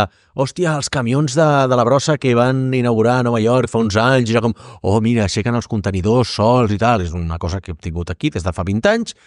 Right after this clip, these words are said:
o que estan descobrint que el transport públic funciona, el tren d'alta velocitat funciona, i altres tipus de coses que aquí hem tingut tota la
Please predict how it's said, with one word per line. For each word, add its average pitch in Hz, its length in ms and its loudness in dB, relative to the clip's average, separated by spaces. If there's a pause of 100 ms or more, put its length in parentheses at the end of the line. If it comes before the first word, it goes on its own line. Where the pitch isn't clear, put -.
(280)
o 135 220 2
que 123 100 0
estan 110 160 -2
descobrint 104 400 -2
que - 80 -4
el 95 80 -4
transport 90 380 -6
públic 92 260 -4
funciona, 170 540 2 (340)
el 92 140 -2
tren 101 180 2
d'alta 98 240 0
velocitat 90 360 -4
funciona, 156 760 2 (320)
i 104 160 0
altres 113 480 0
tipus 95 400 0
de 95 80 0
coses 101 320 2
que 85 80 -8
aquí 90 140 -2
hem - 20 -6
tingut 90 320 -2
tota 98 160 0
la 90 80 2